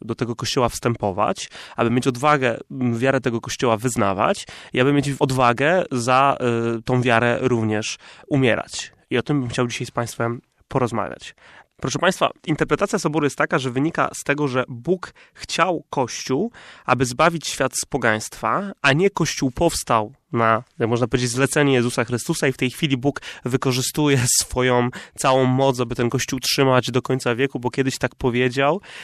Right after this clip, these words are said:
w związku też z czym jego autorytet, e, tutaj jest na szali i on musi sobie jakoś z tym radzić. Nie, Kościół jest po to, żeby ludzi zbawić.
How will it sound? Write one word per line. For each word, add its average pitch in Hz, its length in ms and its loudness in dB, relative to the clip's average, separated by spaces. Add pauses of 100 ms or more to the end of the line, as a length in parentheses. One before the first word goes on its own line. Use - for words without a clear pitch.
(100)
w - 20 -12
związku 131 340 0
też 123 160 0
z - 180 -4
czym 131 200 2
jego 127 160 2
autorytet, 131 720 2 (300)
e, 113 200 2
tutaj 120 320 2
jest 117 140 2
na 113 100 2
szali 123 380 2
i 110 60 0
on 113 60 2
musi 113 260 -2
sobie 110 420 0
jakoś 113 240 0
z - 80 -6
tym 120 160 2
radzić. 98 420 -4
Nie, 117 140 0
Kościół - 280 -2
jest 135 100 -2
po 165 140 0
to, 160 120 0
żeby 127 220 -2
ludzi 139 400 0
zbawić. 107 520 -8